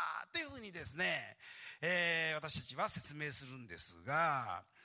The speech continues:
あの有名なですね、聖書の御言葉、マルコの十六章の十五節見るとね、まあ、聖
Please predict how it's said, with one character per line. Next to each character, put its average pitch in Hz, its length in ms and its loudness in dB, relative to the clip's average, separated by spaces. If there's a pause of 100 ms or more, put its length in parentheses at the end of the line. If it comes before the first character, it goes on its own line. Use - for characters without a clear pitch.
(180)
あ 262 60 6
の 277 100 0
有 285 260 -2
名 285 240 2
な 269 100 4
で 226 140 -2
す 160 100 4
ね、 170 220 2
聖 196 160 2
書 143 120 -2
の 131 100 -8
御 123 80 -12
言 131 220 -10
葉、 170 300 2 (540)
マ 233 80 6
ル 233 80 -2
コ 180 80 -4
の 165 100 -2
十 180 140 0
六 220 120 -2
章 185 160 0
の 147 80 -6
十 147 160 -6
五 196 140 -4
節 147 220 -6
見 117 80 -10
る 113 80 -12
と 117 100 -14
ね、 139 440 -2 (260)
ま 123 80 -6
あ、 - 20 -6
聖 - 140 6